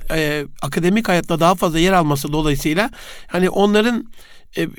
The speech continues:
ekonomik güçlerini de birçoğu eline almış durumda, girişimcilik yapmış durumda, gerçekten başarılı da olmuş durumda, öyle görülüyorlar. Tabii o başarı aileye kurban edilmemeli ya da aile o başarıya kurban edilmemeli, onu ayrıyeten incelemek isterim ama,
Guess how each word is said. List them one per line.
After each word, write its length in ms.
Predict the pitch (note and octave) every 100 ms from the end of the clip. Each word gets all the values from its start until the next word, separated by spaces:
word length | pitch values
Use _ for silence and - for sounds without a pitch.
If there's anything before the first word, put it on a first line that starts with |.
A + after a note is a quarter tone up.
| F#3
ekonomik 440 | - - G#3 G#3 G3
güçlerini 420 | F#3 G#3 F#3 F3
de 220 | F3+ F3+
birçoğu 320 | F3+ - E3+
eline 240 | F3+ F3 F#3
almış 360 | E3 E3 -
durumda, 400 | D3 C#3+ D#3 G3+
girişimcilik 640 | - F3 F3 - E3+ F3 D3
yapmış 360 | D3 D#3 -
durumda, 380 | D#3+ D3 D3+ F3 - - - -
gerçekten 540 | G#3+ - G3+ - G3
başarılı 360 | F#3+ F3+ G#3+ G3+
da 60 | F#3
olmuş 300 | F#3 F#3+ -
durumda, 360 | D3+ C#3+ F#3+
öyle 260 | F3 F#3+ F3
görülüyorlar. 580 | C#3+ C3+ C3 C#3 G#3 A3+ - - -
Tabii 240 | F#3+ F#3
o 160 | - G3+
başarı 520 | G3+ - F#3+ F#3+ F3+ - - -
aileye 400 | E3+ F3+ F3+ G3
kurban 360 | - F#3+ F#3+ F#3+
edilmemeli 600 | F3+ G3+ F3+ D3 C#3 E3
ya 140 | E3+
da 80 | E3
aile 260 | D#3 F3+ A3
o 140 | G#3
başarıya 340 | F3 F3+ E3+
kurban 320 | D3 E3+ E3+ E3+
edilmemeli, 680 | E3 G3 D#3 C#3 C#3 D3+ - - - -
onu 200 | F3+ F3
ayrıyeten 440 | F#3 F#3 D#3 E3+
incelemek 440 | E3 D#3+ F3 F3+
isterim 320 | - - G3 A3
ama, 260 | G#3+ B2